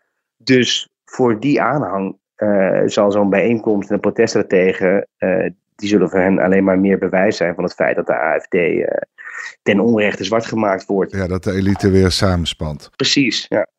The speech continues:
Speaker 1: Die mensen zijn ingegraven in hun eigen realiteit en daar krijgen ze niet zo snel meer uit.
Speaker 2: Ja, en hoe heeft de, de bondskanselier zelf hierop gereageerd?
Speaker 1: Nou ja, die heeft het veroordeeld natuurlijk. Zijn eerste reactie was vrij snel na het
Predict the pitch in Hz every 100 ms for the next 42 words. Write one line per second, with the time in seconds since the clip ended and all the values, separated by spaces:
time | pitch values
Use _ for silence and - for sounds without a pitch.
0 | _ - 120 117 113 123 - 117 107 104
1 | 104 104 107 107 107 98 98 113 98 95
2 | 92 92 107 95 101 - 87 95 92 90
3 | 85 - - 101 92 - 110 127 156 143
4 | - 147 143 139 135 147 160 - 131 113
5 | 117 117 110 127 127 117 98 90 - 92
6 | 80 80 - 78 69 - - - 113 104
7 | 107 104 - - - - 131 135 123 127
8 | 123 123 113 135 135 110 113 120 - 113
9 | 110 - 113 104 - 104 101 101 101 -
10 | -